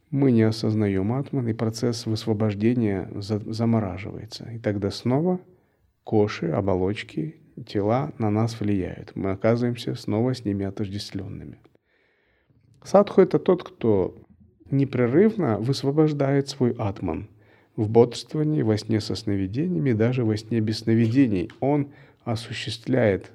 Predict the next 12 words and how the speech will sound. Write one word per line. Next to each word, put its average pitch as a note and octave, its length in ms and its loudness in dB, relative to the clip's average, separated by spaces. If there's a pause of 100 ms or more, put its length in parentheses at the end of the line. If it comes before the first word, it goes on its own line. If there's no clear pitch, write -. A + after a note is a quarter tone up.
этот G#2 340 -6
процесс - 580 -4
вичара, C#3 640 0
вивека, G#2 640 -2
вайрагья. F2+ 680 -4 (1000)
С - 120 -20
помощью C#3+ 440 4
созерцательного C3+ 880 2
присутствия A#2 680 0
он A#2+ 240 -2
зарождает A#2 680 2
особенную C#3+ 960 0